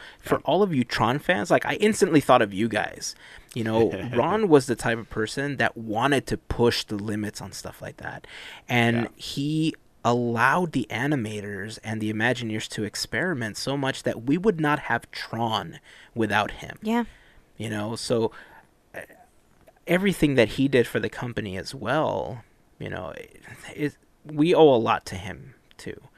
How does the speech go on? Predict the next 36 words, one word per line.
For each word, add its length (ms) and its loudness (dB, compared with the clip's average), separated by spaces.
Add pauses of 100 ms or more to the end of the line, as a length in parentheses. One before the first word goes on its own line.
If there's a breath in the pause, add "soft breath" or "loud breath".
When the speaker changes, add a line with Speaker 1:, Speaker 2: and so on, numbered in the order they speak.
(600 soft breath)
Speaker 1:
You 80 -10
know, 140 -6
he 160 -2
went 200 4
on 240 4
to 440 -4
create 460 -2
the 80 0
Walt 240 -2
Disney 240 -10
Family 380 -4
Museum 720 -6
with 400 -10
Diane 680 -8
Disney 280 -10
Miller. 340 -6
Speaker 2:
Mm-hmm. 320 -12 (360 loud breath)
Speaker 1:
You 120 -10
know, 80 -4
now 260 6
we 140 8
also 260 6
have 280 0
that 480 0
as 180 -10
kind 240 -4
of 140 -6
a 100 -6
second 600 -2
archive, 800 -6 (460 loud breath)
you 80 -8
know, 120 -4
that 160 0
we 120 0
could 200 -6
visit, 460 -10